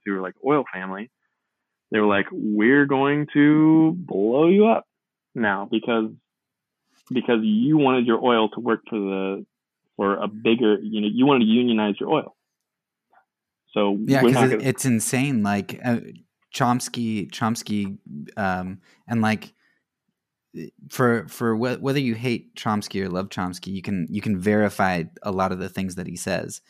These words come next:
Speaker 1: Mm-hmm.
Speaker 2: And so I remember he said some of the things about, like, "We were friends with Saddam Hussein, like, right before we went in and attacked him." And, like, sure enough, you can see, see, like,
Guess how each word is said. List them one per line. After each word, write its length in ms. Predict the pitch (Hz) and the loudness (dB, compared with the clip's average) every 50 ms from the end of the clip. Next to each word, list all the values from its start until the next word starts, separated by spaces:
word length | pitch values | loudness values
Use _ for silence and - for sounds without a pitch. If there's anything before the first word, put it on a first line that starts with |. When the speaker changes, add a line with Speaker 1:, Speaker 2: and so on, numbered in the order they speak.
| _ _ - | _ _ -18
Speaker 1:
Mm-hmm. 200 | - - - 107 | -18 -12 -10 -8
Speaker 2:
And 120 | 98 95 | -8 -4
so 80 | - 104 | -2 0
I 80 | 101 107 | 2 2
remember 580 | 110 107 104 101 98 101 95 95 92 82 - _ | 2 2 0 0 0 -2 -2 -2 -2 -4 -6 _
he 160 | - - - 107 | -14 -6 -6 -6
said 260 | - - 107 95 - | -2 -2 -4 -4 -2
some 120 | - 110 | -4 -2
of 80 | 104 95 | -2 -4
the 80 | 95 | -4
things 240 | - - 110 104 92 | -6 -4 -4 -4 -2
about, 200 | 95 98 85 - | -2 -4 -4 -4
like, 200 | - 90 - - | -6 -10 -8 -4
"We 100 | 107 113 | -2 -2
were 160 | 113 110 98 | 0 -2 -4
friends 380 | - - - 113 110 110 101 101 | -4 -4 -2 0 0 0 -2 -2
with 100 | 98 95 | -6 -8
Saddam 380 | - - 104 95 98 95 95 95 | -8 -8 -6 -4 -4 -4 -6 -6
Hussein, 440 | 101 98 - - 107 117 117 101 92 | -8 -8 -8 -6 -4 -4 -4 -4 -4
like, 180 | 92 87 - | -6 -8 -6
right 200 | 95 95 92 85 | -6 -4 -4 -4
before 400 | - 90 - - 101 95 92 90 | -6 -10 -10 -6 -4 -4 -2 -2
we 180 | 92 92 90 90 | -4 -6 -6 -6
went 200 | 90 90 87 90 | -4 -4 -4 -4
in 160 | 92 92 95 | -4 -6 -6
and 140 | 87 87 90 | -6 -6 -6
attacked 420 | 87 87 - 113 104 113 _ _ | -8 -6 -6 -6 -6 -6 _ _
him." 200 | 139 - - 123 - _ - _ _ _ _ _ _ _ | -20 -18 -18 -20 -20 _ -20 _ _ _ _ _ _ _
And, 80 | - 104 | -6 -6
like, 140 | 101 92 90 | -6 -4 -6
sure 200 | - - 139 135 | -4 -2 0 0
enough, 400 | 117 101 104 120 113 92 - - | 2 2 0 0 -2 -2 -4 -4
you 80 | 107 104 | -6 -4
can 140 | - 110 101 | -2 -4 -4
see, 540 | - - - 113 110 104 104 107 107 - _ _ _ _ _ _ _ _ _ _ _ | -4 -4 -2 -2 0 0 0 -2 -4 -8 _ _ _ _ _ _ _ _ _ _ _
see, 280 | - - - 120 117 | -12 -6 -2 -2 0
like, 260 | 107 104 98 90 - | 0 0 -2 -4 -6